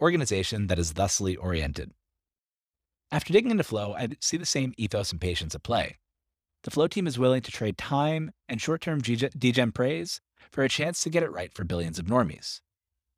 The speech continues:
The strategy is sound, and the trade-offs make sense, but until there are a billion users on Flow, questions remain. Some of the core questions for Flow are, can it prove that a large number of normie users prefer onboarding via consumer-grade blockchain applications over more Web three native feeling ones?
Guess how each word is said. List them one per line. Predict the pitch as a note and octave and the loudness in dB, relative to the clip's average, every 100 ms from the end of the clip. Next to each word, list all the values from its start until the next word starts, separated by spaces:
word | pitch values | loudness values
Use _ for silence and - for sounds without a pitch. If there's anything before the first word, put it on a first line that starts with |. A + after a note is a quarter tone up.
| _ | _
The | - | -6
strategy | - D#3 G3 D#3 C#3 | -2 0 2 2 2
is | - | 2
sound, | F2+ E2 F2 - _ - | -2 -4 -8 -14 _ -6
and | A2+ | -6
the | |
trade-offs | - D#3 D3 - | 0 4 4 2
make | G#2 - | -4 -4
sense, | E2 E2+ - - - _ _ | -6 -6 -8 -12 -16 _ _
but | C3+ | 0
until | C#3+ F#3 G#3+ | 0 0 2
there | G3 D3+ | 0 2
are | F#3 B2 | 2 2
a | A2+ | 2
billion | A2 A2+ G2 | 2 2 2
users | G2 G2+ | 0 -2
on | G2+ F2+ | -2 -4
Flow, | G#2+ A2+ D3 - | -4 -4 -6 -6
questions | B2 - A#2 G#2 | -4 -4 -4 -4
remain. | G#2+ C#3 - _ _ _ _ _ _ _ | -4 -4 -6 _ _ _ _ _ _ _
Some | - A3 | -2 0
of | |
the | C#4 | 2
core | E3+ D3 | 2 4
questions | A#2 - C3+ A#2 - | 2 0 0 0 0
for | A2 | -2
Flow | A#2+ C3 D3 | 0 2 4
are, | A2 G2+ - _ _ _ | 2 0 -6 _ _ _
can | C#3+ | 0
it | C#3 | 2
prove | E3 F#3+ D#3+ | 4 4 6
that | D3 C3+ | 6 8
a | |
large | A2+ C3+ A#2+ | 6 4 4
number | A2+ A#2 A2+ | 2 4 4
of | |
normie | G2+ G#2 G2 | 4 2 2
users | F#2 G2 B2 - | 0 0 -2 -4
prefer | A#2 - D3 D#3+ - | -8 -2 0 0 0
onboarding | B2 C3+ C3 C3+ C3 | 0 2 2 2 2
via | A#2 B2+ | 2 2
consumer-grade | A#2+ A2 C3 B2 A#2+ G#2+ | 0 -2 0 2 2 2
blockchain | A2 - D#3 D3 | 0 0 -2 -2
applications | D#3 E3 E3 F#3 F#3 | -4 -4 -2 -4 -4
over | D3+ C3+ B2 | -4 -2 0
more | A#2+ C3 | 2 2
Web | B2 A#2+ B2+ | 4 2 2
three | C3+ A#2 | 2 2
native | A#2 A#2 | 4 2
feeling | - E3+ G#2+ D2+ | 2 2 2 -2
ones? | - - - | -8 -10 -10